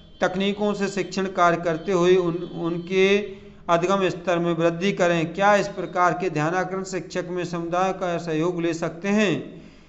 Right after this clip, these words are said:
अगला आपका दसवां प्रॉब्लम और उसका सुझाव, क्या इस प्रकार के ध्यानाकर्षण शिक्षक में समुदाय का सहयोग ले सकते हैं? वो कैसे? अवस-, अवश्य,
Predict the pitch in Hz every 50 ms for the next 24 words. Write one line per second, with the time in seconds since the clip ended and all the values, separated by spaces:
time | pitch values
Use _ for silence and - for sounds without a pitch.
0 | - - - - 170 180 196 208 214 208 208 208 180 180 170 175 - 196 185 165
1 | 175 165 - 170 196 196 190 - 175 175 165 165 175 185 180 180 170 165 165 170
2 | 170 160 165 165 - 180 160 - 165 156 147 156 165 160 143 131 - - - -
3 | - - - - - - - - - - - - - - - - - - - -
4 | 196 202 214 220 208 214 - - 165 165 - 170 170 170 165 170 190 180 151 151
5 | 147 151 165 185 190 185 208 185 160 - 196 202 196 - 196 170 - - 196 185
6 | 185 185 185 165 160 160 165 160 165 - - - - - - 175 175 185 180 185
7 | 185 196 202 196 - 180 170 170 175 160 156 160 160 165 160 165 160 160 185 175
8 | 165 165 - 196 190 185 190 180 165 175 185 180 - 180 170 160 170 185 175 156
9 | - - - - - - - - - - - - - 180 190 190 - - - -
10 | - - 175 190 196 208 190 147 - - - 143 131